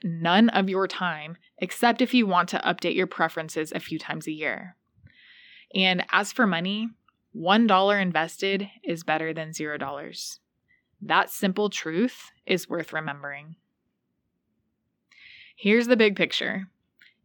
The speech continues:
Investing is the key.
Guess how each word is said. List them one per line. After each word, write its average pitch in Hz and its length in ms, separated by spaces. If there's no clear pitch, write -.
Investing 180 840
is 175 340
the 185 540
key. 156 720